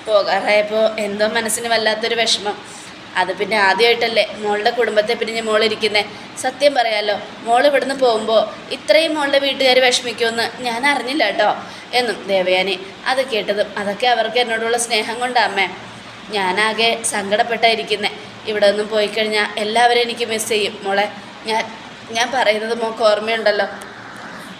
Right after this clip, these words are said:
മോൾ ഇവിടുന്ന് പോയാലും അനിയെ മോളും മറക്കണം. അവൻ്റെ മനസ്സിലേക്ക് മോൾ കയറി ചെല്ലരുത്, അതുപോലെ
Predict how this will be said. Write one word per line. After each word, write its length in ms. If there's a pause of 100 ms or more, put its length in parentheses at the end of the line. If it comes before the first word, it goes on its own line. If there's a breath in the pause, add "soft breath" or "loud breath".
(120)
മോൾ 220
ഇവിടുന്ന് 260
പോയാലും 460 (140)
അനിയെ 280
മോളും 320
മറക്കണം. 600 (200 loud breath)
അവൻ്റെ 280
മനസ്സിലേക്ക് 540
മോൾ 240
കയറി 320
ചെല്ലരുത്, 520 (360 loud breath)
അതുപോലെ 520